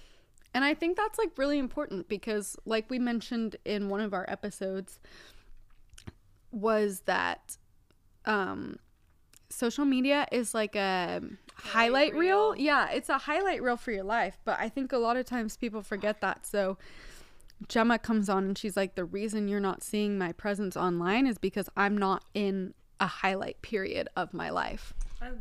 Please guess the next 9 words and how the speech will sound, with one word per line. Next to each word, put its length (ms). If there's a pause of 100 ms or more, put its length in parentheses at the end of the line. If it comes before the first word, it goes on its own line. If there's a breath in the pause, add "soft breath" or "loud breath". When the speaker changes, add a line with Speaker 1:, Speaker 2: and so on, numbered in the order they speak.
Speaker 2:
really 240
love 200
that. 220 (1700)
I'm 140
looking 260
her 100
up 100
right 160
now. 140